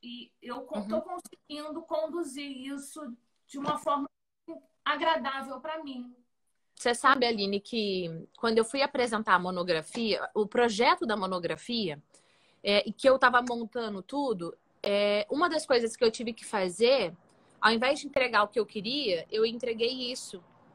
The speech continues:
Speaker 2: Mas o isso, é, eu falo assim, por exemplo, você não vai dar feijoada pra um bebê.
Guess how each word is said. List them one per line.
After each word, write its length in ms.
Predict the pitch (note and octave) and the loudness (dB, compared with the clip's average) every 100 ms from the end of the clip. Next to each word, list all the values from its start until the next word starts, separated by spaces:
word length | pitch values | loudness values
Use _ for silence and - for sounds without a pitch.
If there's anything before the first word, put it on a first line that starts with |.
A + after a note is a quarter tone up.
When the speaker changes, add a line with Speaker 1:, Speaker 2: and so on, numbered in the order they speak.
| _ _ _ - | _ _ _ -2
Speaker 2:
Mas 360 | A3+ B3+ C#4 A#3+ | 2 2 0 -4
o 140 | C4+ | -4
isso, 600 | C4+ F4 F4 - G3 D#3+ _ _ _ _ - | -2 -2 -4 -8 -8 -8 _ _ _ _ -8
é, 500 | G#3 G#3+ G#3 G#3 - | -2 0 2 0 -2
eu 60 | A3+ | -2
falo 200 | B3+ B3 | 0 0
assim, 300 | B3+ A#3+ G3+ | -2 -8 -4
por 140 | A#3+ | -2
exemplo, 240 | A3+ A3 | -2 -2
você 120 | - D4 | -2 -2
não 80 | |
vai 140 | D4+ D4 | 2 2
dar 120 | C#4 | 2
feijoada 800 | D4 C4+ C4+ A#3+ A3 A#3+ C4 C#4 - | 2 -2 6 8 8 6 2 -4 -6
pra 220 | B3 A3+ | -2 0
um 220 | A#3 B3 | -2 -8
bebê. 440 | A#3+ C#4+ A#3+ F#3+ | -6 -4 -4 -8